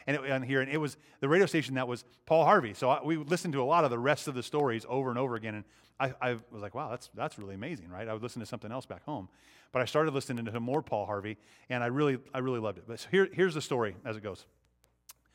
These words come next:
In eighteen ninety-nine, four reporters from Denver, Colorado, met by chance on a Saturday night in a Denver railroad station.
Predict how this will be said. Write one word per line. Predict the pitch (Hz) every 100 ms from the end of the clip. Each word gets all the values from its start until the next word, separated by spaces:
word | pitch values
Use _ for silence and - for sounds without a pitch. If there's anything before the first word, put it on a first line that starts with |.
| _ - - -
In | 160
eighteen | 175 226 - 208 202 196
ninety-nine, | 147 151 175 165 110 143 156 _ _ _ _ _ _
four | - - 208 233
reporters | 220 190 180 165 151 156 - -
from | 151 131
Denver, | 135 160 170
Colorado, | - 156 120 104 107 135 - _ _ _
met | 127 160
by | 170 165
chance | - 131 135
on | 135 117
a |
Saturday | - 127 139 151
night | 107 117 -
in | 123
a |
Denver | 113 113 113 120 123
railroad | 104 107 98 90
station. | 92 87 95